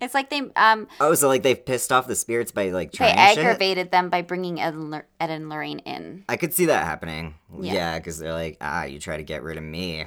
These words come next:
Speaker 2: Hmm. This
Speaker 1: Yeah.
Speaker 2: is my house.
Speaker 1: Yeah.
Speaker 2: My closet." That's where I'm gonna haunt after I die, apparently. Yeah, so
Speaker 1: You should.
Speaker 2: Yeah.
Speaker 1: Um, 'cause then it really won't bother anybody. <laughs>
Speaker 2: Uh, it'll bother me. Never mind. I,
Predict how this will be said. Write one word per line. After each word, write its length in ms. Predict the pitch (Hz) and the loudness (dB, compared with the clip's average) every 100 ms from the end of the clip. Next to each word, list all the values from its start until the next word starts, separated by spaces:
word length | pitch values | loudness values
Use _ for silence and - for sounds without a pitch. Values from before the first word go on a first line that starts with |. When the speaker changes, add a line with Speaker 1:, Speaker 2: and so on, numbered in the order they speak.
| 78 80 | -12 -12
Speaker 2:
Hmm. 500 | 87 92 80 76 87 - _ | -10 -8 -10 -12 -16 -20 _
This 220 | 85 240 | -10 -2
Speaker 1:
Yeah. 160 | 233 180 | 2 2
Speaker 2:
is 40 | |
my 380 | 90 113 113 92 | 2 4 4 4
house. 560 | 85 82 78 - - - - - - | 0 -4 -4 0 0 0 -12 -20 -8
Speaker 1:
Yeah. 340 | 277 269 208 214 | 2 4 4 2
Speaker 2:
My 180 | 85 71 | -6 -6
closet." 480 | 69 67 71 73 _ _ _ _ _ _ _ | -8 -10 -10 -12 _ _ _ _ _ _ _
That's 140 | 104 120 | -6 0
where 100 | 131 | 2
I'm 140 | 104 | 2
gonna 160 | 104 82 | 0 -4
haunt 300 | 80 76 76 | -6 -8 -10
after 260 | 73 71 | -10 -10
I 40 | 71 | -10
die, 160 | 76 | -10
apparently. 440 | 73 78 - 73 82 - - _ - | -12 -14 -18 -18 -20 -20 -20 _ 4
Yeah, 240 | 165 165 | 6 6
so 360 | 98 143 139 - | 6 6 4 0
Speaker 1:
You 80 | 262 | -6
should. 320 | 320 254 165 _ _ | 0 0 -2 _ _
Speaker 2:
Yeah. 680 | - 113 160 135 98 190 170 | -6 2 4 4 4 4 4
Speaker 1:
Um, 260 | 165 151 - | 2 -6 -10
'cause 140 | 190 | -8
then 100 | 190 | -6
it 100 | 180 | -8
really 260 | - 185 175 | -8 -8 -6
won't 220 | 156 - | -6 -4
bother 240 | 160 156 | -6 -6
anybody. 480 | 147 143 - - - _ _ | -8 -10 -14 -16 -18 _ _
<laughs> 240 | - 381 | 2 10
Speaker 2:
Uh, 240 | 226 135 135 | 12 12 12
it'll 140 | 135 | 8
bother 360 | 131 143 147 123 | 4 4 4 2
me. 400 | 107 101 101 92 | 0 -2 -2 -2
Never 240 | 101 117 | -2 -2
mind. 240 | 107 98 92 | 0 2 6
I, 280 | - 330 | 6 6